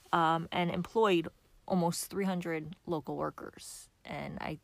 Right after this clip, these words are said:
think it was just due to bankruptcy. Um, the conference center resort, um, is closing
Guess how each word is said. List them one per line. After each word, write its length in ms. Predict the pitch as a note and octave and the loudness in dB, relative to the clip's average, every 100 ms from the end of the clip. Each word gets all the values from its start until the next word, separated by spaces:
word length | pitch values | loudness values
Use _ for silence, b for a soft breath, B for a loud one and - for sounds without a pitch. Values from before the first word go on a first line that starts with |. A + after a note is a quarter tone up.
| - | -6
think 180 | F3 F3+ | -4 0
it 60 | |
was 120 | F3 | -2
just 220 | E3 D#3 - | -2 -8 -6
due 120 | D#3+ | -6
to 60 | - | 2
bankruptcy. 760 | C#4 C#4 A#3+ - G#3 G3 F#3+ B B B B _ - | 2 2 0 0 4 4 4 B B B B _ 2
Um, 520 | E3 D#3+ D#3 D#3 F3+ - _ _ | 4 4 0 -4 -10 -14 _ _
the 480 | F3 D#3+ D#3 D3+ D#3 - _ _ _ _ _ _ _ _ _ _ - | 0 2 2 0 -4 -12 _ _ _ _ _ _ _ _ _ _ -4
conference 460 | F3+ D3+ D#3+ D#3 | -2 -2 -4 -6
center 380 | - D3 - D#3 | -6 -6 -4 -6
resort, 440 | D3+ D3 C#3+ C#3+ - - | -6 -4 -4 -4 -8 -12
um, 440 | C#3+ - - E3+ - _ - | -10 -8 -10 -12 -16 _ -12
is 180 | D3+ - _ _ _ _ _ - - | -12 -14 _ _ _ _ _ -20 -8
closing 840 | - F3+ E3+ E3 D3+ D3 D3 D3+ | 2 4 4 2 -4 -4 -6 -8